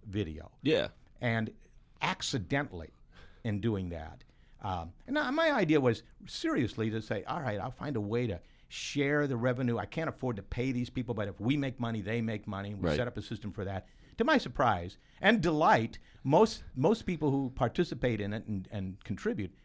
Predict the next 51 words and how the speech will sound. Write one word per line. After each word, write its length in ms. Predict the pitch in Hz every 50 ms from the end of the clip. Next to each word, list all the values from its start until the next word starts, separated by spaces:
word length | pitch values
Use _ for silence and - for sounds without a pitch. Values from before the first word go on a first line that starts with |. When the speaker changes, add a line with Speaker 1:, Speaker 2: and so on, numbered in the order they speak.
| - - - - - -
Speaker 1:
really 280 | 156 240 285 311 285
aren't 220 | 247 233 233 143 107
doing 260 | 131 147 180 175 120
it 100 | 98 -
for 240 | - - 113 110 101
the 60 | 82
money. 400 | 85 85 95 117 120 98 85 - -
Thank 160 | - - -
Speaker 2:
Right. 80 | - 85
Speaker 1:
God, 220 | 143 131 113 95
'cause 120 | - 110 90
we 80 | 110
don't 140 | 139 127 90
make 220 | 95 101 117 - -
that 160 | 101 87 80
much 220 | 80 82 82 85 87
money. 280 | 92 80 85 87 87
Speaker 2:
Right. 20 | - - - - - 127 - - - - - -
Speaker 1:
But, 440 | - 143 123 101 87 104 120 113 - - - 127 - -
<laughs> 300 | 143 - - - - -
but 140 | 247 233
they're 100 | - 190
doing 300 | 165 143 202 220 226 214
it 120 | 202 196 -
because 340 | 160 - - 175 151 131 139
it's 120 | 120 -
a 40 | 127
place, 420 | - - - 147 143 131 120 -
it's 100 | 127 -
like 140 | 123 117 -
a 40 | 104
clubhouse. 540 | - - 113 101 87 85 85 76 76 - -
A 40 | -
club 320 | - - 135 135 123 110
you 60 | 110
can 140 | 101 120 107
belong 280 | 85 117 120 120 117 123
to, 100 | - 110
you 60 | 98
can 120 | 85 95 92
come 240 | - 131 123 113 117
here. 120 | 117 120
We 160 | 98 92 87
have 240 | 80 101 117 113 110
space. 400 | - - - 123 113 113 107 -
We're 120 | - 95 85
moving 300 | 85 101 120 123 117 120
into 180 | 120 107 - 101
an 60 | 92
even 240 | 98 104 95 90 80
larger 560 | 78 85 95 104 120 127 117 113 120 120 120